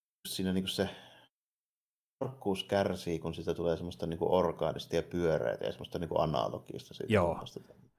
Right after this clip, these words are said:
Speaker 2: Kyllä, kyllä. Ja tossa on ehkä vähän sitä, mutta tossa on niin saakelin tarkat kontrollit, että jos ne händlää, niin ei se mun mielestä kyllä häiritse oikeastaan ollenkaan. Et se,
Speaker 1: Se,
Speaker 2: joo.
Speaker 1: siinä esimerkiksi näyttää se, että siinä niinku ilmassa pystyy tosi hyvin ohjaamaan
Speaker 2: On.
Speaker 1: hyppyjä ja
Speaker 2: Ja siis
Speaker 1: tälleen,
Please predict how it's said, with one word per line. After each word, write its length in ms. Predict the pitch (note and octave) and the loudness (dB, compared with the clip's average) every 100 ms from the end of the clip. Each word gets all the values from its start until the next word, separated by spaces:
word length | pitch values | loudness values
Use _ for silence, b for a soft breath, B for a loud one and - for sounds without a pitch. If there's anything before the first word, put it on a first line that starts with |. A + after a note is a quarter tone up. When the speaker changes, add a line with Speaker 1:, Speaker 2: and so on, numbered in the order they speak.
| _ - | _ 4
Speaker 2:
Kyllä, 240 | A#2 A2 | 6 6
kyllä. 280 | - G#2 G2 | 4 4 6
Ja 160 | F#2+ F2+ E2 _ _ - | 4 0 -12 _ _ 4
tossa 200 | C3 F#3+ | 4 6
on 60 | |
ehkä 200 | F#3 D3+ | 4 6
vähän 280 | D3 F3 D#3 | 6 8 6
sitä, 300 | A2+ G#2+ G#2 | 6 6 4
mutta 220 | A2+ A2+ G#2+ | 4 2 6
tossa 320 | D#3 D3+ C3+ | 6 8 8
on 180 | B2 G#2+ - _ | 8 4 -6 _
niin 240 | B2 E3 | 4 6
saakelin 460 | C#3+ D#3 D3+ G#2 F#2+ | 6 6 8 6 6
tarkat 300 | G#2 G2+ F2+ | 4 4 0
kontrollit, 640 | - G2 F2 D#2 D#2+ - - _ - | 4 4 4 -2 -6 -10 -14 _ -6
että 120 | F#2 | 2
jos 80 | A2 | 4
ne 80 | A#2+ | 6
händlää, 420 | B2 D3 G#2 G2 | 8 6 6 4
niin 160 | F#2+ G2+ | 4 4
ei 60 | |
se 80 | A2+ | 4
mun 100 | A2 | 4
mielestä 180 | G#2+ - | 2 2
kyllä 140 | F#2+ | 4
häiritse 280 | F#2+ F#2+ - | 4 4 2
oikeastaan 380 | F#2 F2+ - F2+ | 2 2 2 4
ollenkaan. 340 | F#2+ F2+ E2 | 4 2 0
Et 60 | E2 | 2
se, 100 | G#2+ A2 | 6 4
Speaker 1:
Se, 20 | B B B B | B B B B
Speaker 2:
joo. 280 | A2 F2 - | 2 2 4
Speaker 1:
siinä 180 | B2+ B2+ | 6 6
esimerkiksi 300 | A#2 A#2 B2 | 6 2 4
näyttää 400 | A#2 A2 - F2+ | 4 4 4 2
se, 140 | F#2+ | 4
että 120 | E2+ - | 0 0
siinä 140 | F2+ | -2
niinku 200 | F2 G2 | 0 2
ilmassa 380 | F#2+ F2+ E2 - | 2 2 -2 -6
pystyy 320 | - - D#2+ | -8 -6 -4
tosi 320 | E2 - D#2 | -4 -2 -4
hyvin 200 | D#2+ D#2+ | -2 2
ohjaamaan 520 | C#2 - - G#2+ G2+ F#2+ | 2 2 2 6 8 6
Speaker 2:
On. 60 | |
Speaker 1:
hyppyjä 480 | D#2 D#2 - - - | 2 -6 -8 -2 2
ja 60 | - | 6
Speaker 2:
Ja 60 | |
siis 200 | A#2 C3+ | 8 8
Speaker 1:
tälleen, 200 | - D#2 | 6 2